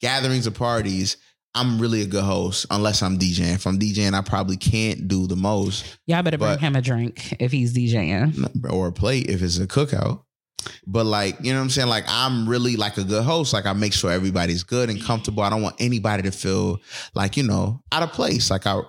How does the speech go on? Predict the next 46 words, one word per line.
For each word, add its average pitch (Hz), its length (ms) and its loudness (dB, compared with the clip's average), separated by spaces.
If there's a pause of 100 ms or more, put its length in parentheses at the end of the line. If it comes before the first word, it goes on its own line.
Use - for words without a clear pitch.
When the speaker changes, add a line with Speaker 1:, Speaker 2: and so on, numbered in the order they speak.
Speaker 1:
I 117 60 0
want 131 340 0
you 123 60 2
here. 110 340 0
I 101 60 2
want 104 220 0
you 107 60 -2
to 107 60 2
have 101 240 0
fun. 101 380 0 (420)
So - 380 -2
anyway, 110 540 0 (1080)
it 123 80 0
was 120 160 2
a 110 40 -2
good 104 180 -2
time. 98 580 2
Um, 95 420 0
Harlan, 117 720 -2
uh, 95 640 0
I - 80 -2
had 110 160 2
to 104 60 -2
change 107 300 0
up 95 140 -2
'cause - 120 -6
I 95 60 0
was 101 260 0
gonna 104 220 0
do, 98 580 0 (140)
I 101 60 2
was - 180 2
gonna 107 160 -2
go 104 160 2
somewhere 101 520 0
to 101 140 -4
the 92 60 -4
fight 101 240 0
party 101 400 0
and 101 100 0
just, 98 220 0
like, 98 400 0
not 95 280 0
do 92 120 0
a 95 60 -4
cookout. 95 500 -2